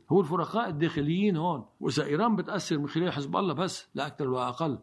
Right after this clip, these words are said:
لو حزب الله عنده نيبان بتأثر بنيبان، عنده خمسطعش بتأثر خمسطعش، ما بدها شيء. بقت ما بقى نحن المحليين هون بنأثر بانتخابات الرئاسة. ما تصدقوا هالنظريات، بشرفكم في كتير نظريات بدها إلغاء من القاموس إنه بانتظار كلمة السر الخارجي. أي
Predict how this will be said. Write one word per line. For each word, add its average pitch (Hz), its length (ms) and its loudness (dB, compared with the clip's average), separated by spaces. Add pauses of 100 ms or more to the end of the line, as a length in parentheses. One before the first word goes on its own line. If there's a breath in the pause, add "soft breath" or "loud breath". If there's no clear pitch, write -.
(100)
لو 120 100 -2
حزب 139 240 -2
الله 208 180 2
عنده 175 220 0
نيبان 156 360 0
بتأثر 156 400 -4
بنيبان، 160 440 -2 (200)
عنده 202 240 2
خمسطعش 135 560 -4
بتأثر 127 320 -8
خمسطعش، 104 500 -10 (120)
ما 113 80 -2
بدها 104 240 -4
شيء. - 180 -12 (140)
بقت 156 280 2
ما 151 60 2
بقى 160 440 0
نحن 214 260 4
المحليين 175 560 0
هون 185 240 2
بنأثر 160 340 -4
بانتخابات 135 500 -4
الرئاسة. 123 440 -4 (120)
ما 143 80 0
تصدقوا 175 380 0
هالنظريات، 131 540 0
بشرفكم 160 540 -4
في 143 140 -10
كتير 185 240 0
نظريات 147 640 2
بدها 160 280 0
إلغاء 143 320 -2
من 160 100 -2
القاموس 143 480 -2 (120)
إنه 151 220 0
بانتظار 127 500 -2
كلمة 147 300 -2
السر 123 220 -4
الخارجي. 127 500 -6
أي 160 140 -2